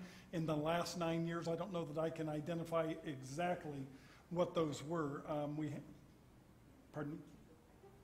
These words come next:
Oh, uh, two dual credit ones in the student services side of that. Yes, that's right, to support the, the increase in dual,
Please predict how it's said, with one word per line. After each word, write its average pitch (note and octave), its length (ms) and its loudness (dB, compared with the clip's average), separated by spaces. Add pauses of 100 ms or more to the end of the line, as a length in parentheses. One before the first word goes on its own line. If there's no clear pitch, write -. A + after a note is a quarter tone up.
(460)
Oh, E3 240 4 (100)
uh, F3+ 120 0 (260)
two A3 160 6
dual F3 400 4 (100)
credit G3+ 280 4
ones C#3+ 400 -2 (400)
in E3 120 2
the D#3 80 2
student F3+ 360 0
services E3 520 0
side F3+ 360 0
of C3 180 -4
that. C#3+ 300 -4 (1300)
Yes, C#3+ 380 0 (400)
that's F3 260 6
right, E3 240 6
to F3 120 0
support D#3+ 360 2
the, D#3+ 300 6
the E3+ 180 2
increase F3+ 460 0
in D3+ 160 2
dual, E3 400 2